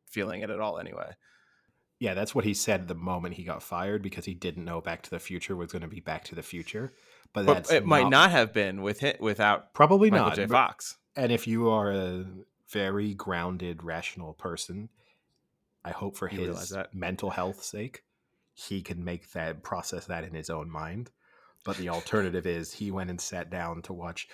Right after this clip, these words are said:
Speaker 2: probably, like, took his girlfriend on opening day of Back to the Future and went,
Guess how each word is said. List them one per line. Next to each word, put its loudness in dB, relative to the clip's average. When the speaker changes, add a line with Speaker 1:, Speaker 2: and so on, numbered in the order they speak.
Speaker 2:
probably, 0
like, -6
took 2
his -4
girlfriend -2
on -2
opening -6
day -4
of -10
Back -8
to -18
the -12
Future -8
and -6
went, -10